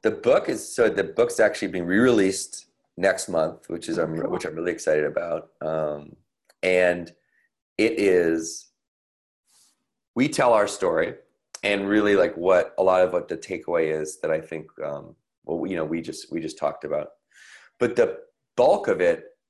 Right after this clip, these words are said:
Speaker 1: is we got triggered by something in the beginning that made us believe that anything was possible. So
Speaker 2: Mm.
Speaker 1: for me, it was, I, a friend of mine started a clothing line out of college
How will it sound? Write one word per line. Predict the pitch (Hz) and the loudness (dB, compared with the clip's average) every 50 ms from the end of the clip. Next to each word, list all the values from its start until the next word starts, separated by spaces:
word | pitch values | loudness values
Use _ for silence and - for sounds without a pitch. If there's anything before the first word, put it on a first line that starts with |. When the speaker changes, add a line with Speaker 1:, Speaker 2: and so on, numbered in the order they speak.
| _ - | _ -8
Speaker 1:
is | 98 95 92 90 87 87 85 85 85 82 80 - - - _ _ _ _ _ _ _ _ _ _ _ _ _ _ _ _ _ _ _ _ _ _ _ - | -4 -2 0 0 0 0 -2 -4 -4 -6 -8 -12 -14 -16 _ _ _ _ _ _ _ _ _ _ _ _ _ _ _ _ _ _ _ _ _ _ _ -8
we | 107 120 156 180 185 | -4 -2 -2 -2 0
got | 180 156 131 123 120 - - - _ _ _ | 0 2 2 2 2 0 -4 -14 _ _ _
triggered | - - - - 117 110 101 95 90 80 | -12 -8 -2 -2 0 0 0 -2 -2 -2
by | 76 78 76 78 | -2 -4 -4 -4
something | - - 85 78 76 - - 78 76 73 76 - _ - | -6 -8 -10 -10 -10 -12 -12 -12 -12 -12 -12 -16 _ -12
in | 95 95 90 | -12 -10 -10
the | 85 | -10
beginning | 80 87 82 76 92 95 85 80 76 76 80 80 | -10 -10 -12 -6 -6 -6 -6 -6 -8 -10 -10 -8
that | 87 82 78 | -8 -8 -6
made | 85 90 90 90 | -6 -6 -4 -4
us | 90 90 - | -4 -4 -6
believe | _ - 87 85 82 82 85 85 85 82 | _ -8 -6 -4 -4 -6 -6 -6 -8 -6
that | 78 80 | -6 -6
anything | 80 80 76 76 - - 69 | -6 -6 -8 -10 -12 -14 -16
was | 65 - - | -16 -18 -14
possible. | - 69 71 73 - - - - - _ _ _ _ _ _ | -10 -8 -8 -8 -10 -16 -18 -18 -18 _ _ _ _ _ _
So | _ - | _ -8
Speaker 2:
Mm. | 165 160 165 165 156 147 143 151 - - | -6 -6 -6 -6 -6 -8 -10 -12 -14 -12
Speaker 1:
for | 95 92 95 | -12 -10 -8
me, | 101 113 120 120 110 107 104 - - - | -6 -6 -4 -4 -4 -4 -4 -6 -4 -2
it | 98 87 | -2 -2
was, | 78 90 92 87 87 85 85 85 82 82 80 - - - - | 2 4 4 6 6 4 4 2 0 -2 -2 -4 -10 -8 -4
I, | 87 85 82 82 80 80 80 80 80 80 78 78 80 - - _ _ _ _ - | -2 0 2 2 2 4 2 2 2 0 -2 -4 -6 -8 -10 _ _ _ _ -18
a | - | -16
friend | - - 101 92 92 | -6 -4 -2 -2 0
of | 87 | 0
mine | 87 85 82 80 | 0 0 0 -2
started | 80 - 87 82 78 - | -6 -4 -4 -4 -4 -4
a | - | -8
clothing | - - 87 82 80 80 80 78 | -4 -2 0 0 0 -2 -6 -8
line | 76 73 73 71 - - - _ _ _ _ _ _ _ _ _ _ - | -4 -4 -4 -4 -6 -10 -14 _ _ _ _ _ _ _ _ _ _ -4
out | 85 85 80 | 0 0 0
of | 78 - | 0 -4
college | - - 76 71 67 65 - - - - - | -2 -2 -2 -2 -2 -6 -8 -10 -14 -20 -20